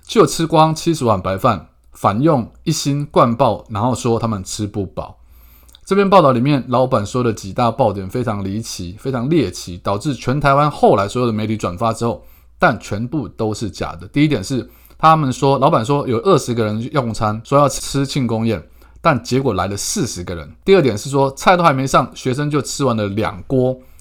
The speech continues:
七十人份的饭，哦，七十人份。第三点是，店家说煮饭需要时间，是学生回应“不要”，然后就离开了，然后狂洗一星负评。第四点是，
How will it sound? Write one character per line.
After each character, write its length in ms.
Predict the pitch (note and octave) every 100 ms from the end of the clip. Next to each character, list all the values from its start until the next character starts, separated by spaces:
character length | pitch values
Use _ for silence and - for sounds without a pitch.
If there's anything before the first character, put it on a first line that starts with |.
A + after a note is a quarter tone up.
| - -
七 340 | - - A#3 A#3
十 240 | - C#3
人 180 | A2 A#2
份 220 | A#2+ G#2+
的 80 | F#2
饭， 320 | - A2 - - -
哦， 160 | A#2
七 320 | - - E3+ E3
十 160 | -
人 180 | G2+ F#2+
份。 220 | G2+ F2+ -
第 120 | G3+
三 160 | F#3 F#3
点 120 | C#3+
是， 140 | B2 D3+
店 320 | - A#3 F3+
家 180 | F3 E3+
说 160 | F3
煮 280 | E3+ - F#2+
饭 180 | F3 C#3
需 160 | -
要 100 | C#3+
时 200 | B2+ A2
间， 200 | G2+ A#2+
是 140 | A#2+ C3+
学 300 | - A2+ B2
生 200 | E3 E3
回 200 | A#2 A#2
应 200 | B2 - -
“不 120 | C#3+
要”， 260 | G3+ C#3+ - _ _ - -
然 140 | - A#2
后 40 |
就 120 | B2+
离 120 | G2+
开 180 | G#2 G#2+
了， 120 | F#2+ - -
然 120 | - A2+
后 60 |
狂 260 | - G#2 C3
洗 200 | - F2+
一 100 | A2+
星 240 | - A2+
负 180 | A2+ G#2
评。 160 | - - - _ - - -
第 140 | A3+
四 160 | F#3+ G#3+
点 160 | C3+
是， 300 | G#2+ C#3+ F2+